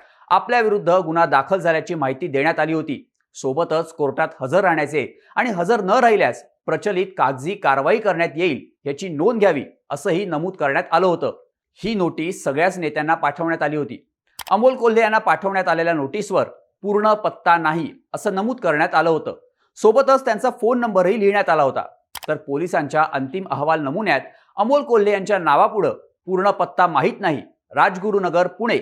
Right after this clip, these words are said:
असं नमूद करण्यात आलं होतं. पण या नमुन्यात कुठेही अमोल कोल्हे यांचं पूर्ण नाव, वडिलांचं नाव लिहिलं नव्हतं, जे बाकीच्या नेत्यांबद्दल नमूद करण्यात आलं होतं. यावरूनच निवडणूक निर्णय अधिकारी मोरे यांनी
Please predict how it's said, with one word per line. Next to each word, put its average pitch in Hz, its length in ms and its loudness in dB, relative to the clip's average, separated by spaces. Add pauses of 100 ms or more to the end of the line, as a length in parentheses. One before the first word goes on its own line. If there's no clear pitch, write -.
(340)
असं 233 240 -2
नमूद 240 240 -2
करण्यात 175 360 0
आलं 180 140 4
होतं. 147 300 0 (420)
पण 135 180 -4
या 147 180 4
नमुन्यात 143 400 -2 (120)
कुठेही 175 380 0 (300)
अमोल 233 240 4
कोल्हे 214 280 2
यांचं 196 260 -2
पूर्ण 180 320 -2
नाव, 151 360 4 (200)
वडिलांचं 180 540 0
नाव 165 220 4
लिहिलं 190 300 2
नव्हतं, 151 320 -4 (340)
जे 196 80 0
बाकीच्या 160 560 0
नेत्यांबद्दल 156 640 -2
नमूद 160 300 -6
करण्यात 156 360 0
आलं 208 160 2
होतं. 180 260 2 (520)
यावरूनच 185 680 2
निवडणूक 170 420 0
निर्णय 160 240 0
अधिकारी 147 420 0
मोरे 139 300 0
यांनी 175 260 -2